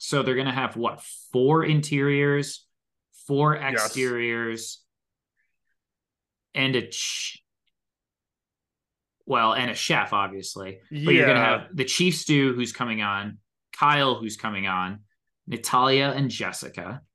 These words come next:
Speaker 2: Mm-hmm.
Speaker 1: and then Brooke is stepping in right now. But,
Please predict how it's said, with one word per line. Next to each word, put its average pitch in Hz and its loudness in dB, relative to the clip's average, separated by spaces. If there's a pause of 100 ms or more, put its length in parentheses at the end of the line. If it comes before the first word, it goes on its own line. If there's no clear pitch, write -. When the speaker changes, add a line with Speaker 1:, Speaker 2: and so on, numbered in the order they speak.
(260)
Speaker 2:
Mm-hmm. 151 -2
Speaker 1:
and 131 2
then 113 0
Brooke 160 2
is 123 0
stepping 104 -6
in 95 -6
right 98 -6
now. 104 -2 (540)
But, 107 0